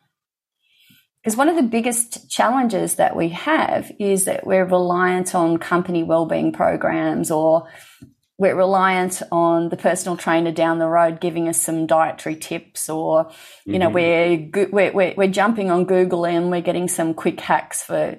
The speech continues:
Speaker 1: exhaustion. But the reality is your quick wins are gonna come from actually understanding what's the most important thing to your well-being and then doing something about that. So
Speaker 2: Yeah,
Speaker 1: you talked
Speaker 2: right.
Speaker 1: earlier, Luke, you know, before around how busy mums are.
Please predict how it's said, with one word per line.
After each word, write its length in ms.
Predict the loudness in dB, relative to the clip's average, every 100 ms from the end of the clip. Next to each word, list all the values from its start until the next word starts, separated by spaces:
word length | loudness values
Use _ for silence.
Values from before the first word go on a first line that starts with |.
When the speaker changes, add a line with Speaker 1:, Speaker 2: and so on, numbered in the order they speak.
| -6
Speaker 1:
exhaustion. 800 | -6 -4 -6 -6 -6 -8 -8 -16 _ _ _ _ _ _ _ _ _
But 180 | -4 0
the 80 | 0
reality 680 | 4 4 4 2 2 0 0
is 360 | 2 2 2 -2
your 120 | -4
quick 320 | -2 -4 -2
wins 460 | 2 2 4 2 0
are 80 | 0
gonna 240 | 0 -2
come 360 | -4 0 0 2
from 200 | 2 0
actually 400 | 0 -4 -2 0
understanding 880 | 2 2 0 0 2 2 2 2 2
what's 280 | 0 0 -2
the 40 |
most 280 | 0 0 -2
important 420 | -4 -2 -4 -2
thing 160 | 0 0
to 100 | 0
your 240 | 0 2
well-being 640 | 2 0 0 2 2 0 -4 -10 0
and 140 | 2
then 160 | 2 2
doing 280 | 2 2 0
something 360 | 0 -4 -4
about 320 | -2 -2 -2 -4
that. 380 | -6 -6 -14 -20 _ _ _ -20 _ -2
So 80 |
Speaker 2:
Yeah, 80 | 0
Speaker 1:
you 40 | 0
talked 340 | 0 -2 2
Speaker 2:
right. 60 | 2
Speaker 1:
earlier, 360 | 4 4 2
Luke, 420 | 2 0 -2 -6 -8
you 140 | -2
know, 140 | 0 0
before 640 | -2 -4 0 2 4 4
around 460 | 2 0 -2 -2
how 180 | -4 -4
busy 320 | -2 -4 -2
mums 400 | -4 -2 -2 0
are. 340 | 0 0 -4